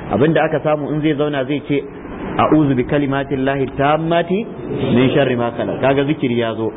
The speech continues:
In zai tashi zai ce, "Subhanaka Allahumma wa bihamdika ashhadu an la ilaha illa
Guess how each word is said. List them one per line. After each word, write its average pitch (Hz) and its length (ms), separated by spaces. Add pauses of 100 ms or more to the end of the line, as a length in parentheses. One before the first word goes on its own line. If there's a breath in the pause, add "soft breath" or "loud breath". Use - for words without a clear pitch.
(280)
In 160 140
zai 170 140
tashi 156 320
zai 156 160
ce, 151 160
"Subhanaka 147 480
Allahumma 143 400
wa 135 60
bihamdika 143 500
ashhadu 147 320
an 151 120
la 160 140
ilaha 147 300
illa 160 180